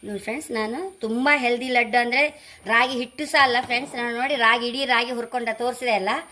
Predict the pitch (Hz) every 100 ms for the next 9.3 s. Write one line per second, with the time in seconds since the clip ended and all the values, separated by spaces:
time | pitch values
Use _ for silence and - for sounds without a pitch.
0 | - - - 220 208 226 370 - - -
1 | 254 269 349 277 294 339 302 240 247 269
2 | 269 233 233 240 233 262 294 240 240 247
3 | 226 226 208 190 233 247 247 - 208 202
4 | 226 214 202 190 202 359 - - _ -
5 | _ _ - 214 214 240 392 - - -
6 | 220 220 220 214 226 240 240 226 226 226
7 | 220 196 240 427 - - - _ _ -
8 | 226 220 214 214 - 208 208 196 208 202
9 | 196 190